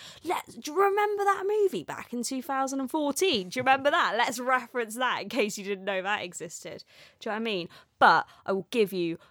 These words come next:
Mothra was fucking stunning, and if there was a Oscar for best animated creature of, of the last ten years, Mothra should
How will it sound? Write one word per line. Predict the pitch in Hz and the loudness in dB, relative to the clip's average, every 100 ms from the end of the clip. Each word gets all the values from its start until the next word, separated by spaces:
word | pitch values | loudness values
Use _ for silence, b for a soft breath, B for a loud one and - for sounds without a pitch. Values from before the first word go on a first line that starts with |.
| _ | _
Mothra | 220 214 180 190 175 165 | 2 2 2 0 0 0
was | 165 165 | -2 -8
fucking | - 175 - 175 | -8 -10 -8 -8
stunning, | - 196 165 - 165 - | -2 0 0 -6 -10 -6
and | 180 | -4
if | 180 - | -4 -2
there | 185 180 | 0 0
was | 175 | 0
a | 175 175 170 B B | 0 -2 -2 B B
Oscar | - 180 - - 190 175 175 b b | 0 2 2 -2 0 0 -2 b b
for | - - 180 175 - _ _ _ - | -10 0 2 2 0 _ _ _ 4
best | 175 165 - - - - b b - | 4 4 0 0 0 -4 b b 2
animated | 196 180 175 170 - 170 170 165 - _ | 2 4 0 -2 -4 -4 -4 -6 -10 _
creature | - 190 - - 165 | -6 -6 -4 -4 -2
of, | 165 - 160 156 - - _ _ | -2 -2 -4 -6 -16 -20 _ _
of | 190 - | -8 -4
the | 180 | 0
last | 170 165 - | 0 0 -4
ten | - 170 170 | -4 -4 0
years, | 170 160 160 165 | 0 0 -2 -4
Mothra | 190 165 156 - 165 | -4 -4 -4 -8 -8
should | - 165 | -8 -10